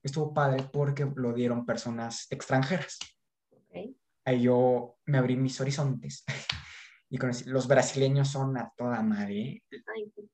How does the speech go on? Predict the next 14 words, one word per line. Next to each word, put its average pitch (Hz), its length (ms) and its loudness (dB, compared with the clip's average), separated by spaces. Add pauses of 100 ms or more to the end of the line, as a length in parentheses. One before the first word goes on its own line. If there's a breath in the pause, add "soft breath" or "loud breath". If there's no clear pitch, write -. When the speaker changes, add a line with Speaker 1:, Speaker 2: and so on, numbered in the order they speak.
Speaker 1:
Había 190 300 8
chinos, 196 600 4
y 147 100 -2
mira, 151 200 2
tú 185 80 0
tienes 214 300 4
el 135 240 2
estigma 139 440 -4
de 110 160 -4
chino 131 280 -6
pendejo, 131 400 -2 (120)
la 113 120 -6
neta, 139 280 -8
¿no? 156 120 0